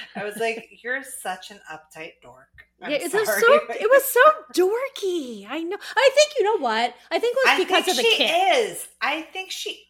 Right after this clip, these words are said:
Speaker 1: but I think she is an uptight dork.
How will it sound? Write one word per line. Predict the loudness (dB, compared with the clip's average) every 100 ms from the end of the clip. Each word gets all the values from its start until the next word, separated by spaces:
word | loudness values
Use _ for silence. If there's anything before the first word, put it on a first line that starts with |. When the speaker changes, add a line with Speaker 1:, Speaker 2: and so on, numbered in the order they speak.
| _
Speaker 1:
but | -16 -10
I | -12
think | -10 -16 -14
she | -10 -8
is | -4 0 2 0
an | -6
uptight | -6 -10 -8 -8 -8 -12
dork. | -16 -16